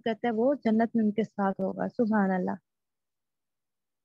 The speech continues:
और फिर क्या है, नबी सल्लल्लाहु अलैहि वसल्लम के हर फैसले को दिल से तस्लीम करना और ये अकीदा रखना कि आपकी अताअत अल्लाह की अताअत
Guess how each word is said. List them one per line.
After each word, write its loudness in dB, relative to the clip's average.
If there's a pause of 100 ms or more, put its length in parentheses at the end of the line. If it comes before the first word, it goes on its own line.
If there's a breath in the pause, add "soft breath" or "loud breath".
(380)
और 0
फिर 0
क्या 4
है, 6
नबी 4
सल्लल्लाहु 4
अलैहि 4
वसल्लम 0
के -2
हर 0
फैसले -4
को 0
दिल 2
से -2
तस्लीम 0
करना 0
और 2
ये 0
अकीदा -2
रखना -2
कि -6
आपकी -2
अताअत 0 (100)
अल्लाह 2
की -6
अताअत -2